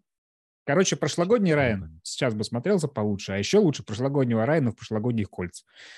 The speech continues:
Speaker 1: А щас ты хоть Венса, хоть кого, мне кажется, туда ставь.
Speaker 2: Щас и к Тейлору уже готов. Щас, э, это будет, вот знаете, та же с-, э,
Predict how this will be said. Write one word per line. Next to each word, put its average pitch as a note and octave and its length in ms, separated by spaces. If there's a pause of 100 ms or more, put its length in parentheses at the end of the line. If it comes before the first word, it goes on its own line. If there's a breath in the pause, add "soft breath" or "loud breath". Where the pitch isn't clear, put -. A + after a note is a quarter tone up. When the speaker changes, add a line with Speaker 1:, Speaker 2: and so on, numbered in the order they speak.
(200 loud breath)
Speaker 1:
А G#2 100
щас D#3 260
ты A2 120
хоть B2 220
Венса, D3 400
хоть G#2+ 180
кого, A2+ 240
мне G2 140
кажется, G2+ 280
туда F#2+ 80
ставь. C3+ 480
Speaker 2:
Щас - 160
и B2 40
к - 80
Тейлору G#2+ 380
уже F2+ 140
готов. F2 280
Щас, A#2 240
э, - 40 (280)
это A#2+ 120
будет, C3 280
вот G#2+ 100
знаете, B2 300
та G#2 140
же G2+ 120
с-, - 300
э, F2+ 340